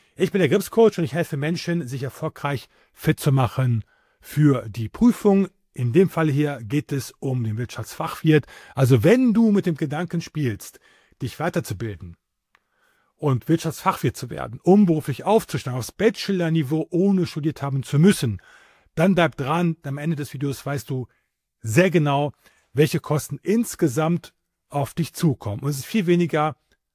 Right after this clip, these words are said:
als du vielleicht denkst, zumal du ja auch durch diesen Abschluss deutlich mehr verdienst. Das bedeutet, das ist eine Investition in deine Zukunft, die sich auszahlt, und zwar tausendfach,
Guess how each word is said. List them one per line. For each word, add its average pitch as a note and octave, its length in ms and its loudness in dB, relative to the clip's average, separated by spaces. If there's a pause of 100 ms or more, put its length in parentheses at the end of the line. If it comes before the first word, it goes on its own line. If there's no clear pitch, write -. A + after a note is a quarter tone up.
als D3 180 -4
du - 60 -14
vielleicht C3 360 -6
denkst, F#3+ 320 -2
zumal D3+ 300 0
du F3 100 4
ja D3+ 120 2
auch C#3+ 180 -4
durch E3+ 300 -2
diesen C3 240 -4
Abschluss D3+ 480 -6 (400)
deutlich D#3 260 4
mehr C#3+ 140 2
verdienst. D#3 480 2
Das A#2+ 80 -8
bedeutet, F3+ 580 0 (300)
das B2 100 -10
ist C#3+ 100 -10
eine D3 200 -2
Investition F#3+ 1040 -2
in F3 160 2
deine D#3 180 0
Zukunft, - 720 -6 (640)
die D#3 80 6
sich C#3+ 320 0 (100)
auszahlt, - 720 -2
und C3+ 220 -6
zwar D#3 340 -2 (400)
tausendfach, A#2 800 -2